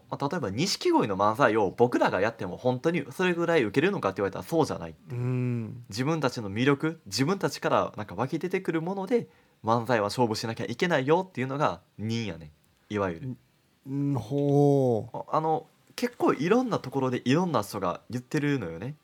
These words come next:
Speaker 1: 放送作家の人たちが。
Speaker 2: うん。
Speaker 1: で、僕もその人ってのは放送作家の人から聞いて、その人って概念を。
Speaker 2: うん。
Speaker 1: だからコントみたいに演技で見せるだけじゃ漫才は上に上がれないよっていうのがあるから。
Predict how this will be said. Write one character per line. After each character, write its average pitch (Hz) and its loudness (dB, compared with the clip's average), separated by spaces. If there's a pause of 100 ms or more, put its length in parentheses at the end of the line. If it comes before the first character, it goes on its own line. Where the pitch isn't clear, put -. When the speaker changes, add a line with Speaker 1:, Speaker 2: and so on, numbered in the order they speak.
Speaker 1:
放 123 0
送 117 0
作 113 -6
家 92 -8
の 90 -8
人 90 -14
た 82 -10
ち - -20
が。 - -20 (100)
Speaker 2:
う 143 -2
ん。 120 -2 (160)
Speaker 1:
で、 131 -6
僕 175 -2
も 143 4
そ 185 -4
の 180 2
人 175 -2
っ 185 -10
て 151 -2
の 104 0
は 95 -4
放 139 2
送 135 -2
作 135 -2
家 110 -6
の 95 -8
人 95 -14
か 87 -6
ら 87 -8
聞 104 -8
い 95 -6
て、 92 -10
そ 98 -10
の 98 -4
人 110 -6
っ 98 -12
て 98 -8
概 107 2
念 82 -10
を。 80 -12
Speaker 2:
う 143 0
ん。 120 -2 (360)
Speaker 1:
だ - -12
か 131 -8
ら 107 -6
コ 220 -2
ン - -6
ト 127 4
み 110 -4
た 98 -4
い 98 -6
に 101 -8
演 170 2
技 107 -4
で 92 2 (360)
見 104 -8
せ 127 2
る 120 2 (260)
だ 123 -2
け 135 2
じ 139 0
ゃ 110 6
漫 104 0
才 139 4
は 110 2
上 117 2
に 117 -2
上 123 0
が 117 0
れ 120 2
な 104 -2
い 90 -2
よ 87 -6
っ 87 -16
て - -14
い 80 -14
う 87 -20 (440)
の 98 -8
が 87 -6
あ 90 -4
る 92 -8
か 87 -8
ら。 82 -10